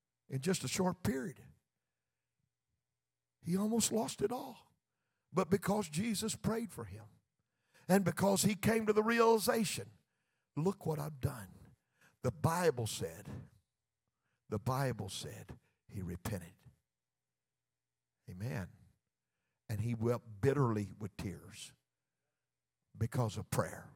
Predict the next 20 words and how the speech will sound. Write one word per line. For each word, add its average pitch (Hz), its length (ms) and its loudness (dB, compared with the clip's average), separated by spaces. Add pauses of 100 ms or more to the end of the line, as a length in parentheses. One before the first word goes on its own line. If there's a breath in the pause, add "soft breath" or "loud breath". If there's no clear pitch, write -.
(1160)
Here's 240 220 -2
another 202 300 2
reason 110 360 2
you 104 80 0
pray, - 380 -2 (600)
in 143 120 0
order 156 440 6 (340)
to 143 80 2
see 135 240 2
people 123 320 -2
saved. 82 500 -8 (3250)
How 135 80 -4
many 147 220 0
of 147 140 2
you 135 60 2
got 139 160 4
lost 131 320 2
loved 117 200 0
ones 101 180 -6
tonight? 90 340 -8